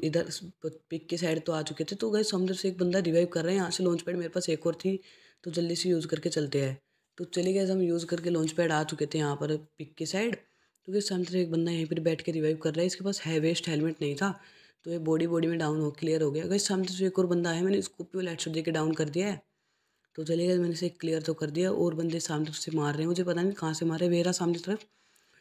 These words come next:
यार क्या ही एम सिक्सटी चल रही है गाइस, हेडशॉट ही हेडशॉट लगने लग रहे हैं गाइस। एक और बंदा मारने की कोशिश कर रहा है मुझे,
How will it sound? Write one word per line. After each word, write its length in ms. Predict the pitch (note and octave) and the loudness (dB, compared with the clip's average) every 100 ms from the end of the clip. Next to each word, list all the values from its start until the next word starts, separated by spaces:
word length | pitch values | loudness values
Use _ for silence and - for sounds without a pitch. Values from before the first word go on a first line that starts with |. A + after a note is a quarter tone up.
| _ - | _ -8
यार 200 | E3 G3+ G#3 | -2 -2 -2
क्या 180 | - F#3+ | -2 0
ही 140 | G3+ G3+ | 2 2
एम 120 | F#3 | 0
सिक्सटी 280 | F#3 - F#3 | -2 -4 0
चल 180 | F3 | 2
रही 80 | D#3 | 4
है 60 | D#3 | 4
गाइस, 160 | F#3 E3 | 4 2
हेडशॉट 380 | D#3 D#3 F3+ | 0 0 0
ही 80 | F#3+ | 2
हेडशॉट 320 | D#3+ D3+ D#3+ | 2 0 0
लगने 260 | D#3+ D#3 E3 | 2 2 2
लग 140 | E3+ | 2
रहे 80 | D3+ | 2
हैं 80 | F3 | 2
गाइस। 180 | F#3+ F3+ | 2 2
एक 160 | E3 | 2
और 60 | F3 | 2
बंदा 240 | E3 E3 E3 | 2 2 2
मारने 260 | D#3 D3+ | 2 0
की 80 | D#3+ - | -2 -4
कोशिश 260 | D3+ D#3+ | -8 -8
कर 180 | - D#3 | -10 -6
रहा 120 | C#3 | -4
है 60 | D3 | 0
मुझे, 200 | F#3+ G#3 | 4 4